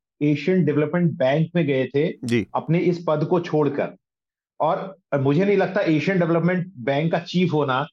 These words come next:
Speaker 1: वो भारत जो देश का सबसे बड़ा लोकतंत्र है उसके, अ, प्रमुख होने जितना सम्मानजनक है। तो कोई भी व्यक्ति जो है इस पद को छोड़कर उस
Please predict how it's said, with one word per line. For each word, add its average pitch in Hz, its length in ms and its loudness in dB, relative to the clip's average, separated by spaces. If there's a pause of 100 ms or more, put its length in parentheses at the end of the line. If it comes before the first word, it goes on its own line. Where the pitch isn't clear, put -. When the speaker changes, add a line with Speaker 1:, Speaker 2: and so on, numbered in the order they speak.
(400)
Speaker 1:
वो 170 420 0
भारत 156 400 -2
जो 156 140 0
देश 151 280 0
का 180 120 -2
सबसे 160 280 -4
बड़ा 160 160 0
लोकतंत्र 147 560 0
है 117 220 -2 (400)
उसके, 226 500 2 (480)
अ, 139 240 2
प्रमुख 170 380 0
होने 165 480 0
जितना 165 640 -4
सम्मानजनक 143 600 0
है। 110 140 -2 (240)
तो 175 80 0
कोई 185 240 2
भी 240 100 4
व्यक्ति 196 440 2
जो 185 140 2
है 196 240 0
इस 196 240 -4
पद 180 140 0
को 196 120 2
छोड़कर 180 340 -2
उस 185 340 -4